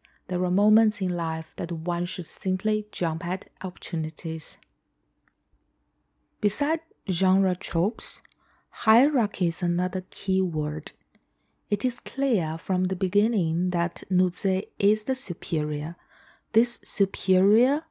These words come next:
subordinate relationship adds additional spices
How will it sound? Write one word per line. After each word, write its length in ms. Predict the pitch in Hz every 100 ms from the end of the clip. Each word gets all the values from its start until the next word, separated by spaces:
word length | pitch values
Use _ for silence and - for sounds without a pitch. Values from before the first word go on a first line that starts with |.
| _ _
subordinate 920 | - 190 185 175 180 185 214 220 -
relationship 800 | 220 180 165 175 165 - 165 - _ _ _
adds 260 | 170 170 185
additional 680 | 160 - 190 185 220 240
spices 640 | 247 - 165 160 - 185